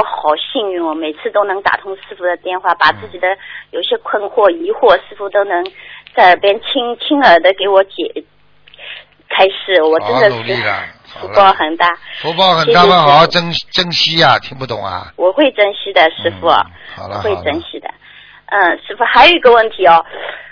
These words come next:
Speaker 1: 我们现在不是那个，那个过年春节的时候，单位啊发那个年货什么的，我今天也在博客上看到说他们有些，有些单位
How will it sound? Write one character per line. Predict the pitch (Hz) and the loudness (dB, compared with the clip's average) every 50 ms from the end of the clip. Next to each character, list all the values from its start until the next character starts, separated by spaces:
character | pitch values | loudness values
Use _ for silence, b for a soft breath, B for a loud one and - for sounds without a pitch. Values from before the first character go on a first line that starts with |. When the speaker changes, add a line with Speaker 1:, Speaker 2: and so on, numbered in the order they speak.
| B B B _ | B B B _
Speaker 1:
我 | - 180 190 | -2 0 0
们 | 214 247 | 0 2
现 | 370 370 349 | 2 4 6
在 | 320 294 269 | 6 6 4
不 | - 285 | 4 -2
是 | - - - 294 254 - - - - - - - - - _ _ _ _ _ - - - 156 151 185 | -2 2 4 4 4 4 2 0 -6 -12 -18 -20 -20 -20 _ _ _ _ _ -20 -14 -12 -10 -4 -4
那 | 285 277 | 0 0
个， | 269 247 | 0 0
那 | 262 269 | 2 2
个 | 262 262 - | 0 0 0
过 | - 339 311 277 254 | 2 4 6 6 6
年 | 233 214 208 220 240 262 - | 6 4 4 4 4 2 0
春 | - 320 294 | 0 0 0
节 | 269 254 | 2 4
的 | 233 240 269 | 2 2 2
时 | - 269 | 2 2
候， | 277 277 269 - - - - | 4 4 4 2 -2 -6 -2
单 | - 254 254 254 269 | 2 2 4 4 4
位 | 277 277 269 | 4 6 6
啊 | 240 208 185 196 - - | 6 6 6 4 2 2
发 | - 208 220 214 | 4 4 4 4
那 | 214 226 208 | 2 2 0
个 | 202 196 196 | 0 0 2
年 | 190 180 180 196 233 | 0 0 0 0 0
货 | - - 277 240 208 190 - | 0 2 4 6 6 4 2
什 | 170 | 0
么 | 165 180 185 170 | -2 -2 0 2
的， | 165 143 - B B B B B B B B B _ | 2 2 2 B B B B B B B B B _
我 | - 220 226 | 2 2 2
今 | - - 302 311 | 2 0 -2 0
天 | 320 349 359 | 2 4 4
也 | 330 269 | 4 4
在 | 247 262 262 | 4 2 2
博 | 254 - 262 | 2 -2 0
客 | 269 311 294 | 0 2 2
上 | 311 302 277 - | 4 2 2 2
看 | - 302 277 | -2 0 4
到 | 247 233 214 B B B B B B B B B B B - - - - | 4 4 4 B B B B B B B B B B B -10 -10 -4 2
说 | 339 330 320 330 330 311 - - - - - - - - _ _ - | 4 6 6 6 6 4 0 -4 -14 -20 -20 -20 -20 -20 _ _ -6
他 | - 339 359 | -4 0 2
们 | 370 359 311 285 - - - - - - _ _ _ _ _ _ _ _ _ _ | 2 2 2 0 -2 -10 -16 -16 -16 -16 _ _ _ _ _ _ _ _ _ _
有 | - 226 214 240 226 214 226 | -12 -6 0 2 2 2 4
些， | - 330 349 349 - - - | 2 2 2 2 0 0 2
有 | 214 214 220 | 4 4 4
些 | - 330 | 4 4
单 | 330 339 311 320 | 4 4 6 6
位 | 330 320 | 6 4